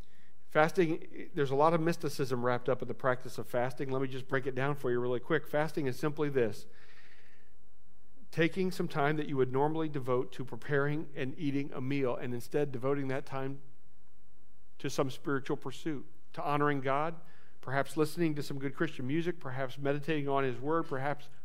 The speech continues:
reading His Word, or perhaps, um, some other thing, doing a service for someone else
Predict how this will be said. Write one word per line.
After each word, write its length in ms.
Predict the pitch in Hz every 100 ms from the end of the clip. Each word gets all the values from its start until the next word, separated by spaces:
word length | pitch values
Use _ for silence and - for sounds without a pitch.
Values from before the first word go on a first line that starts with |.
| -
reading 380 | 131 165 196 170
His 200 | 165 143
Word, 440 | 147 160 165 156 - - - - -
or 120 | 131
perhaps, 680 | 156 131 139 135 - - - - -
um, 300 | 110 110 110 - - -
some 200 | - 143
other 200 | 139 143
thing, 320 | 143 170 120
doing 220 | 120 131
a 40 | 127
service 340 | - 135 135
for 140 | -
someone 400 | 131 143 131 127
else 380 | 131 147 151 -